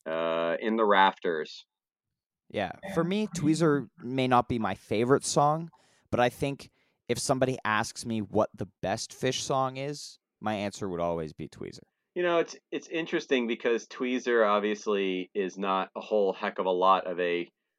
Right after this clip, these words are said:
Speaker 1: well, what do you, how do you define song? If we define song as lyrics and, um,
Speaker 2: Right.
Speaker 1: a story and whatnot, but, like, I don't know, there's, there's lots of songs that don't have any lyrics whatsoever. For me, it's really just a,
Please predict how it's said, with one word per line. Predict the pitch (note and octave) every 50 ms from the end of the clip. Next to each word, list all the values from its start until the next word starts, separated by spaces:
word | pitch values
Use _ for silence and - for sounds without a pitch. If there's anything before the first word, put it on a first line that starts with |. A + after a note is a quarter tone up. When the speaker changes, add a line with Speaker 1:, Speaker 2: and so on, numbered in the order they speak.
| _ _ -
Speaker 1:
well, | G2+ F#2+ F#2 F2+
what | G2 G#2
do | G#2 G#2+
you, | G2+ F#2+ F2+ - -
how | - G#2+ G#2
do | G2 G2+
you | F#2+
define | F2 F#2 - G#2 F#2+ F#2 F#2 F2+
song? | - - G#2 G2 F#2+ F2+ F2 F2
If | F2 -
we | G2 F2+
define | E2+ - - - _ _ - G2 G2 F#2+ F#2 F2+
song | - - G2+ F#2+ F#2+ F#2 F#2 F2+
as | F2 F2 F2 F2 E2+ E2 - - _ _ _ _ _ _ _ -
lyrics | F#2+ G2+ G#2 G#2+ G#2 G2+ G2+ G2 F#2+ F#2 - - - -
and, | F2+ E2+ E2+ E2+ E2+ E2+ E2+ E2 _ _ _ _ _ _ _ _ _ _ _ -
um, | E2+ E2+ E2+ E2+ E2+ E2+ E2+
Speaker 2:
Right. | E2 E2+ E2+ E2+ E2+ E2+ E2+ E2 E2+
Speaker 1:
a | F2+
story | - - - A2 G2+ G2 F#2+
and | F#2 F2+
whatnot, | F2 F2+ - - F#2+ F#2+ F#2 F2+ F2+ F#2 - -
but, | G#2 F#2+
like, | C#2+ F#2+ F#2+ F#2 F2+ - - - - - _ _ _ _ _ _ _ _ _ -
I | -
don't | D#3 E3+ C3
know, | A#2 A2+ A2+
there's, | A2+ A2 G#2+ A2 - _
there's | - A#2 A#2 A2+ G#2+
lots | A#2 A#2 A#2 - A2+
of | G#2
songs | - A2+ G#2+ G#2+ G2
that | G2+ G2+
don't | - G2+ G2 G2+
have | G2 F#2 F2 -
any | G2+ G2 G#2 G#2
lyrics | G2+ F#2+ F#2 F2+ F2+ F2+ - -
whatsoever. | F#2 F2+ - - F#2+ F#2+ F#2+ G2 F#2 F#2 F2+ F2+
For | - A#2 A2+
me, | A2+ A#2 B2+ B2+
it's | A2+ G#2 G#2 -
really | G2+ G#2 G#2+ G#2 G#2 G2+ G2+
just | F#2+ - - F#2+ F#2 - - G2+
a, | F#2+ F#2 F#2 F#2 F2+ F#2